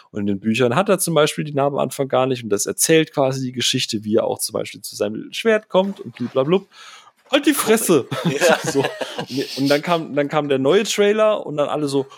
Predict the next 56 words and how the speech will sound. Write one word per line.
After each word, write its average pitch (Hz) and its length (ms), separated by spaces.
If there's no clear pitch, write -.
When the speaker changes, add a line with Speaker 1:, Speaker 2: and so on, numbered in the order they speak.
Speaker 1:
„Wow, 226 260
geil, 196 300
beste 190 280
Serie 185 400
der 170 140
Welt.“ 156 140
Also, 127 180
es 127 220
ist - 180
Internet 110 400
Speaker 2:
Ja, 104 120
Speaker 1:
einfach, 95 180
Speaker 2:
ja, 101 60
Speaker 1:
ich - 140
hasse 110 220
es. - 220
Speaker 2:
Ich - 80
Speaker 1:
Das 120 100
Speaker 2:
kann 151 360
Speaker 1:
war - 100
Speaker 2:
auch 131 180
jedem 135 360
nur, 151 500
äh, 123 180
Der 110 160
letzte 120 360
Wunsch 170 400
ans 101 340
Herz - 240
legen. 113 320
Das 107 140
ist - 220
quasi 113 340
das 104 180
erste 117 560
Buch 151 240
mit 123 120
den 110 120
Kurzgeschichten. - 800
Und 120 280
da 123 240
geht's 120 240
quasi 113 340
komplett 120 600
um 113 160
alle 110 240
Sachen, 110 260
die 104 140
wahrscheinlich 107 340
in 107 100
der 92 140
ersten 101 260
Staffel 101 360
der 92 100
Serie 107 380
aufkommen. - 420